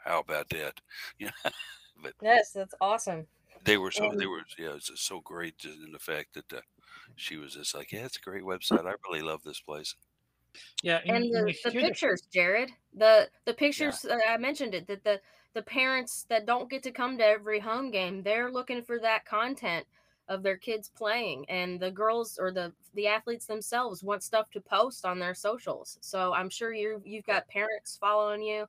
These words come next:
Speaker 2: and future recruits following you, just looking to get those, uh, memories.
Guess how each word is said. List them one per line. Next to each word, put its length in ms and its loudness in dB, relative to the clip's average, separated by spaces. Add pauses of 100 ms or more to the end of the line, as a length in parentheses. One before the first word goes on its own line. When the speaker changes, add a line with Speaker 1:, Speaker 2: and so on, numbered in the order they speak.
(420)
Speaker 2:
and 340 -2
future 300 -2
recruits 500 2
following 460 2
you, 160 -2
just 300 -8
looking 480 -2
to 80 -4
get 320 -2 (580)
those, 1080 0
uh, 320 4
memories. 560 -2